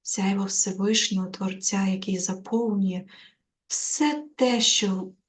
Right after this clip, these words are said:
у вас всередині десь колись,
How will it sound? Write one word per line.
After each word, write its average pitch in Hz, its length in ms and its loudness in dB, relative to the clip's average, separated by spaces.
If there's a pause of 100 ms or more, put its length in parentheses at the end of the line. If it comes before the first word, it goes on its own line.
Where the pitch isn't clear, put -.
(160)
у 208 80 0
вас 196 300 0
всередині 190 800 0 (480)
десь 214 440 2
колись, 190 680 -4